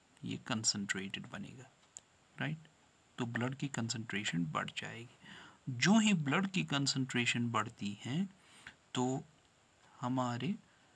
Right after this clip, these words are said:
posterior pituitary से secrete होता है एडीएच। एडीएच का मतलब antidiuretic hormone, यानी urine pass मत करो, right? तो एडीएच जो ही निकलेगा,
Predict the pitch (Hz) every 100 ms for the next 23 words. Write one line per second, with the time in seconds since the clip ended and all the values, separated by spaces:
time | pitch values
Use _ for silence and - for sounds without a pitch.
0 | _ _ _ _ _ - 127 - 147 143
1 | 139 131 120 117 113 110 107 101 - 117
2 | - - - 151 - - 104 107 107 143
3 | - - - 117 120 123 131 104 117 -
4 | 101 - - - _ _ _ _ _ _
5 | _ _ _ _ _ - _ _ - _
6 | - - - _ - 160 165 170 160 -
7 | 147 139 151 190 - - - - 135 131
8 | 131 131 131 139 - 131 127 127 151 131
9 | 135 139 135 147 156 151 127 123 - 120
10 | 113 - - - - - - - - -
11 | 165 175 - - - - - 143 - 156
12 | 170 180 180 175 - - 127 156 147 160
13 | 143 131 123 151